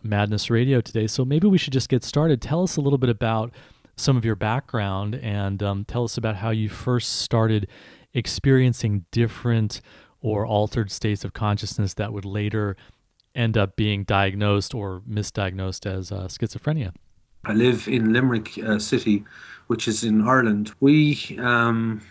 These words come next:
Speaker 2: w-, we growing up here in the seventies, uh, had a very different, uh, lifestyle to what we have now. I suppose it's the same all over the world. Um, things have changed quite dramatically, and I suppose they always will. But I,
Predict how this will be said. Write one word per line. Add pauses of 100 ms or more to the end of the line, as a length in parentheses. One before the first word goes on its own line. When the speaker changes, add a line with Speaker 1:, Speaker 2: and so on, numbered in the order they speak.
(120)
Speaker 2:
w-,
we
growing
up
here
in
the
seventies,
uh,
had
a
very
different,
uh,
lifestyle
to (320)
what
we
have
now.
I
suppose
it's
the
same (120)
all
over
the
world. (540)
Um,
things
have
changed
quite
dramatically,
and
I
suppose
they
always
will.
But (800)
I,